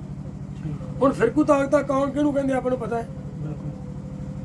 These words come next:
Speaker 2: ਕਿ ਉਹ ਕਾਮਰੇਡ ਵਿਚਾਰਧਾਰਾ ਦੇ ਲੋਕ ਉੱਧਰ ਜ਼ਿਆਦਾ ਹੈ, ਇੱਧਰਲੇ ਪਾਸੇ ਜਿਹੜੇ ਸਿੱਖੀ ਵਿਚਾਰਧਾਰਾ ਨੂੰ ਅਪਣਾਉਣ ਵਾਲੇ ਲੋਕ ਇੱਧਰ ਜ਼ਿਆਦਾ ਹੈ।
Speaker 1: ਬਿਲਕੁਲ, ਬਿਲਕੁਲ।
Speaker 2: ਔਰ ਸਾਰੇ ਮੁੰਡੇ ਇੱਧਰ, ਮਤਲਬ, ਜਿਹੜੇ ਬੋਲੇ ਸੋਹ ਨਿਹਾਲ ਦੇ ਨਾਅਰੇ ਲਾਉਣ ਵਾਲੇ ਇੱਧਰ ਹੈਗੇ ਨੇ।
Speaker 1: ਜੀ।
Speaker 2: ਔਰ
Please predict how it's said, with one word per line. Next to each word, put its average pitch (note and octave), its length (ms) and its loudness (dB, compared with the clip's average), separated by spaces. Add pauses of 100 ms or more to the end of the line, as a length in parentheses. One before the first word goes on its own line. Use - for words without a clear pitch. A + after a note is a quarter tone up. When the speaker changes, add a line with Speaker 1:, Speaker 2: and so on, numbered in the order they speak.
(360)
Speaker 2:
ਕਿ B3 80 0
ਉਹ C4 80 2
ਕਾਮਰੇਡ A#3 440 4
ਵਿਚਾਰਧਾਰਾ A#3 600 2
ਦੇ A#3+ 100 2
ਲੋਕ A3+ 200 2
ਉੱਧਰ B3 200 2
ਜ਼ਿਆਦਾ F3 260 0
ਹੈ, G3+ 160 0 (400)
ਇੱਧਰਲੇ C4 280 4
ਪਾਸੇ A#3 240 4
ਜਿਹੜੇ A#3+ 180 4
ਸਿੱਖੀ - 320 -2
ਵਿਚਾਰਧਾਰਾ A#3 540 0
ਨੂੰ A3 180 -2 (420)
ਅਪਣਾਉਣ A3+ 280 0
ਵਾਲੇ A3+ 180 4
ਲੋਕ G#3 240 0
ਇੱਧਰ A3+ 160 0
ਜ਼ਿਆਦਾ F#3+ 220 -2
ਹੈ। - 40 -2
Speaker 1:
ਬਿਲਕੁਲ, D#3 260 -6
ਬਿਲਕੁਲ। - 560 -8
Speaker 2:
ਔਰ G3 60 0
ਸਾਰੇ G3+ 280 4
ਮੁੰਡੇ G#3+ 260 4
ਇੱਧਰ, B3 180 4
ਮਤਲਬ, A#3 280 -2
ਜਿਹੜੇ A#3+ 200 2
ਬੋਲੇ G#3+ 300 0
ਸੋਹ G#3+ 200 -6
ਨਿਹਾਲ G#3+ 200 -2
ਦੇ G#3 60 -4
ਨਾਅਰੇ A3 220 -2
ਲਾਉਣ A3+ 160 -2
ਵਾਲੇ A#3 140 -4
ਇੱਧਰ - 160 -6
ਹੈਗੇ - 200 -6
ਨੇ। - 80 -8 (560)
Speaker 1:
ਜੀ। - 320 -6
Speaker 2:
ਔਰ A3+ 100 0